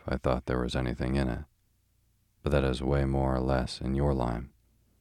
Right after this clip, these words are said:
and he said to put you on it right away. He also said that expense was no object, to set up an independent laboratory a hundred miles off in the woods, to be safe in case of an explosion,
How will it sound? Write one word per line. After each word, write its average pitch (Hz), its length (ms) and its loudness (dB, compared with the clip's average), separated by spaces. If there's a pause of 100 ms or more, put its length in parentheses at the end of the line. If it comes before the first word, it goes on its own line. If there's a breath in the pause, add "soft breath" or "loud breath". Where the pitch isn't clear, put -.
(560)
and 73 100 2
he 67 80 2
said 67 180 0
to 62 60 -4
put 65 220 0
you 67 140 0
on 65 120 0
it 62 40 0
right 62 220 0
away. - 320 -2 (2750)
He 78 100 4
also 71 280 4
said 64 400 -2
that 64 280 -2 (180)
expense - 460 0
was 71 120 0
no 71 180 2
object, 65 440 0 (720)
to 73 100 0
set 69 200 4
up 65 140 0
an 65 100 0
independent 65 520 0
laboratory 65 720 0
a 60 60 0
hundred 67 300 0
miles 64 340 0
off 65 240 2
in 65 80 -2
the 64 80 0
woods, 67 460 -2 (380)
to - 100 -4
be 71 100 2
safe 67 380 2
in 67 100 0
case 67 260 0
of 65 100 -4
an - 80 -4
explosion, 65 720 -2